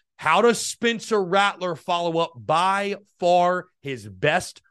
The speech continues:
performance of the season? Gonna go a long way in determining the winner of this football game tomorrow afternoon. Uh, guys, looking at the Tigers specifically,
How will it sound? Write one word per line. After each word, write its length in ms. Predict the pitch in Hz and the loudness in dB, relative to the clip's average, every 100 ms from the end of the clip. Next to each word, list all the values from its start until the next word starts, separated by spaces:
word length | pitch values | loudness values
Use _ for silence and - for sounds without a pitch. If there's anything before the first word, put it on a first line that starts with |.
| _ | _
performance 680 | 147 123 - 165 170 165 156 - | -8 -8 -4 0 0 0 -4 -4
of 220 | 139 110 | -4 -4
the 100 | 113 | -12
season? 680 | - 196 208 190 208 202 - _ _ | -6 -4 -2 2 0 0 -6 _ _
Gonna 160 | 120 120 | -10 -6
go 160 | 127 | -2
a 80 | 117 | -2
long 680 | 110 120 131 147 156 151 143 | -2 0 2 2 2 -2 -2
way 360 | 143 147 147 147 | 0 2 0 -2
in 120 | 127 | -8
determining 480 | 123 139 123 107 107 | -6 -6 -4 -6 -6
the 100 | 110 | -6
winner 340 | 104 123 123 | -2 -4 -4
of 220 | 107 110 | -4 -6
this 160 | 104 104 | -6 -12
football 460 | - 117 107 104 95 | -8 -10 -4 -4 -4
game 240 | 101 98 | -8 -8
tomorrow 340 | 104 104 101 | -6 -6 -4
afternoon. 400 | 95 95 98 95 87 - - | -6 -8 -10 -12 -14 -20 -10
Uh, 160 | - 175 | 0 2
guys, 280 | 175 196 151 | 4 2 2
looking 200 | 285 277 | 0 0
at 120 | 277 | -2
the 80 | 240 | 0
Tigers 300 | 233 208 - | 0 0 -2
specifically, 880 | 185 175 - 202 180 147 120 107 | -4 -6 -2 -2 -2 -8 -8 -10